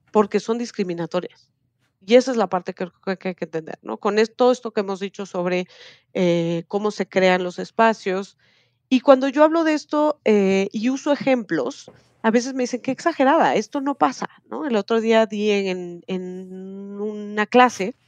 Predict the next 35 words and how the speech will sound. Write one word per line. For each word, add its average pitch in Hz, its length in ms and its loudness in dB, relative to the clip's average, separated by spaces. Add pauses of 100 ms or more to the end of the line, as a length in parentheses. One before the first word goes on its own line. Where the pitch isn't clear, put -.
(640)
el 180 100 -6
ejemplo 226 400 0
de 214 60 -4
un 214 80 -2
socio 214 260 -4
de 196 100 2
despacho 208 540 -2 (480)
que 220 140 6
decía 226 320 4
que 233 580 4
a 190 80 0
las 185 240 2
pasantes 208 640 -2 (420)
no 262 200 -2
se 381 100 2
los 302 120 0
decía 226 240 2
directamente, 254 720 0 (120)
pero 185 240 2
yo 233 200 0
lo 320 80 4
escuché 262 840 0
que 196 140 2
dijo 208 360 -2
que - 140 -2
había 185 220 2
una 254 160 0
pasante 220 540 -2
que 175 260 2
era 202 140 2
la 220 140 4
nalguita 196 580 2
del 233 160 2
despacho, - 540 -4 (100)
¿no? - 160 -8